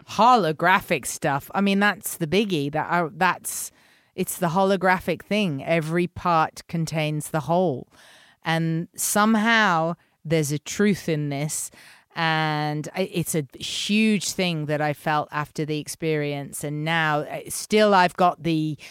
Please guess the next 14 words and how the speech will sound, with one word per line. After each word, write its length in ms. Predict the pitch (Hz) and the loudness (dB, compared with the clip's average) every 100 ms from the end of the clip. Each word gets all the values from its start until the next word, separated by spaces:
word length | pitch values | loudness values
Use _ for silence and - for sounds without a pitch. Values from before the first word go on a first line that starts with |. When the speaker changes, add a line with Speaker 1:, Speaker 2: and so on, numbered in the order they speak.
| - | -10
Speaker 2:
r-, 200 | 160 165 - | -4 -4 -6
the 280 | 156 160 156 - | -4 -2 0 2
echo 480 | 214 - 196 190 | 2 4 2 4
of 220 | 185 185 160 | 4 2 0
it 160 | 165 - | -2 -2
in 280 | 185 165 | 0 0
me 180 | 151 139 | 0 -4
that 160 | 131 156 | -6 -4
I 160 | 151 151 | -4 -4
know 500 | 156 160 165 160 160 | -2 2 4 4 4
there's 260 | 151 147 | 0 -4
truth 380 | - 170 156 - | -4 -2 -2 -4
to 100 | - | -4
it. 240 | 147 143 | -2 -4